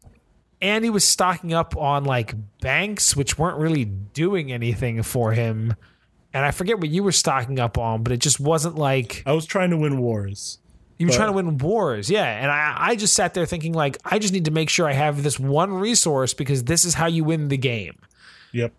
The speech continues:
Speaker 1: And it's just weird because you have all these other mechanics that almost seem, maybe if we play with more people and more rounds, those mechanics would come into play a little bit more. But I just feel like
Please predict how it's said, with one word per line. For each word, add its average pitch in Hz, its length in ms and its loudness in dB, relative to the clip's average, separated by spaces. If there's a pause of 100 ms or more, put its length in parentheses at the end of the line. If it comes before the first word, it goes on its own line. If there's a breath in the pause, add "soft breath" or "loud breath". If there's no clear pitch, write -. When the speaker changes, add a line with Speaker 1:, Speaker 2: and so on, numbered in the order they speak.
Speaker 1:
And 175 140 2
it's 175 80 2
just 185 160 2
weird 196 240 0
because 156 420 -2
you 170 160 0
have 170 280 0
all 170 180 2
these 185 140 0
other 175 160 -2
mechanics 170 520 -2
that 131 120 0
almost 147 420 2
seem, 135 540 2 (400 loud breath)
maybe 202 180 0
if 202 140 -2
we 208 80 -2
play 185 120 -2
with 160 140 0
more 156 160 0
people 165 280 -2
and 151 60 -4
more 143 220 0
rounds, 139 460 0
those 131 160 2
mechanics 131 440 0
would 123 100 -2
come 135 120 0
into 117 120 4
play 127 160 0
a 123 60 2
little 113 360 2
bit 190 140 0
more. 208 400 0 (440 loud breath)
But 151 120 0
I 151 40 2
just 165 220 0
feel 180 180 0
like 165 300 0